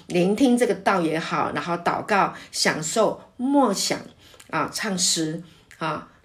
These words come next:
那亲近，啊，那这个你每天自自然然的就在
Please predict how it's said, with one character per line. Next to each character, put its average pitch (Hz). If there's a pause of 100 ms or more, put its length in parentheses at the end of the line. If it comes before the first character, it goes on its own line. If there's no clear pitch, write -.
那 156
亲 202
近， 190 (500)
啊， - (580)
那 233 (340)
这 339
个 151 (180)
你 180
每 175
天 262
自 330
自 277
然 160
然 160
的 -
就 226
在 -